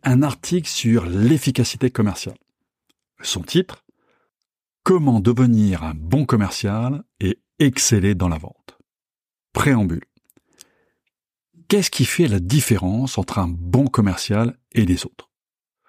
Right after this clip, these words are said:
Comment devenir un bon commercial quand on ne l'est pas encore ? Comment générer des résultats commerciaux dans la durée ? Comment être un bon commercial et s'épanouir dans ce métier ?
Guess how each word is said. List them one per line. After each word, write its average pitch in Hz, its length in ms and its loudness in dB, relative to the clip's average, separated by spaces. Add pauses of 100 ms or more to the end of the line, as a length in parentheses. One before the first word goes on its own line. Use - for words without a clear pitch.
(420)
Comment 190 420 0
devenir 107 520 2
un 87 80 -4
bon 87 300 -2
commercial 110 680 -4 (480)
quand - 220 -8
on 101 60 -2
ne 95 80 -2
l'est 92 120 -2
pas - 280 -4 (100)
encore ? - 460 -12 (960)
Comment 180 400 4
générer 123 420 4
des 101 100 0
résultats 113 640 0
commerciaux 117 480 -2
dans 95 120 -2
la 87 120 -4
durée ? 95 520 -2 (1040)
Comment 156 300 4
être 131 180 0
un 95 60 0
bon 113 240 2
commercial 120 680 0
et 95 120 -6
s'épanouir 104 960 0
dans 87 120 -4
ce 95 140 -6
métier ? - 440 -10